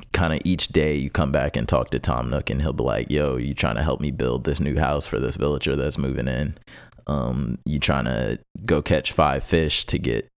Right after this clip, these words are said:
uh, whatever, the museum guy to come in?" And these aren't spoilers 'cause, like, that's not exactly what you have to do.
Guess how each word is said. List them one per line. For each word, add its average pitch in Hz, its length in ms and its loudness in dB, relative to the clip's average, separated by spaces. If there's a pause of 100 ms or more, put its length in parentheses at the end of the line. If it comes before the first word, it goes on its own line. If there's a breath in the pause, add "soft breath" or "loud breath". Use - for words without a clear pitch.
(300)
uh, 50 360 -2 (140)
whatever, 71 400 0
the 65 80 0
museum 76 420 2
guy 69 220 0
to 71 80 0
come 71 200 0
in?" 67 240 -2
And 90 140 2
these 85 140 2
aren't 69 140 0
spoilers 65 380 0
'cause, 76 240 0
like, - 260 -2 (120)
that's 78 180 2
not 58 160 0
exactly - 400 0
what - 160 -6
you - 100 -2
have - 160 -4
to - 60 -10
do. - 220 -4